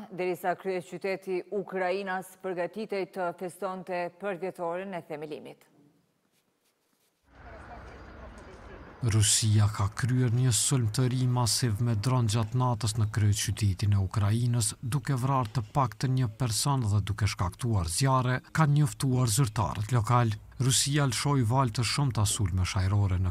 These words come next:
Speaker 2: Kiev gjatë natës, në atë që zyrtarët thanë se dukej të ishte sulmi më i madh me dron në qytet që nga fillimi i luftës,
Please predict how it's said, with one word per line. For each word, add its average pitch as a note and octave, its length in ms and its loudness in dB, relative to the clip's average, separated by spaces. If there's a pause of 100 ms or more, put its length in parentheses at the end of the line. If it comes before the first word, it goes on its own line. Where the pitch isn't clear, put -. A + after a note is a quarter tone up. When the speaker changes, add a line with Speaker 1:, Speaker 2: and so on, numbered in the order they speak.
Speaker 2:
Kiev G#2+ 240 0
gjatë - 320 -2
natës, B2 400 0
në C3 300 2
atë B2 260 -2
që A#2+ 200 0
zyrtarët G#2 600 -2
thanë A2+ 480 -2
se - 160 0 (160)
dukej C#3 320 2
të C3+ 220 2
ishte B2+ 260 -2
sulmi B2 480 2
më C3+ 160 4
i B2 140 4
madh F#2 260 0
me G2 80 4
dron A2+ 320 2
në G2 160 2
qytet - 480 -2
që C#3 220 2
nga B2 180 2
fillimi A#2+ 480 2
i E2+ 80 0
luftës, B2 460 0